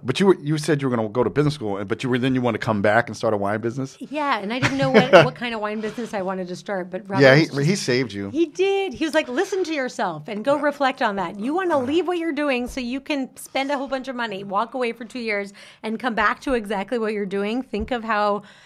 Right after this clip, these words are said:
Speaker 2: think of how illogical that is."
Speaker 1: Yeah, yeah, yeah.
Speaker 2: But I think it was, like, the quest for, I don't know, the quest for education or, like,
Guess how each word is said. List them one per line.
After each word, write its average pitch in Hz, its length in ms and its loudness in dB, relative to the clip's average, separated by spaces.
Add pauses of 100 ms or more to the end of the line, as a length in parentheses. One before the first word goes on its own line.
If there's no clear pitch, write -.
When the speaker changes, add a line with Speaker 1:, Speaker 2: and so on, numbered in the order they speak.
(160)
Speaker 2:
think 247 180 -6
of 247 120 -2
how 202 180 -4
illogical 185 640 -6
that 220 200 -12
is." 233 220 -18
Speaker 1:
Yeah, 87 320 -10 (120)
yeah, 92 220 -14 (220)
yeah. 95 280 -14 (100)
Speaker 2:
But 214 100 -10
I 208 100 -6
think 226 220 -14
it 240 80 -10
was, 196 180 -12
like, 190 240 -8
the 214 120 -10
quest - 580 -14
for, 175 500 -10 (160)
I 226 80 -16
don't 190 160 -12
know, 160 280 -16
the - 80 -16
quest 165 280 -16
for - 160 -18
education 160 720 -14
or, 156 140 -14
like, 165 380 -16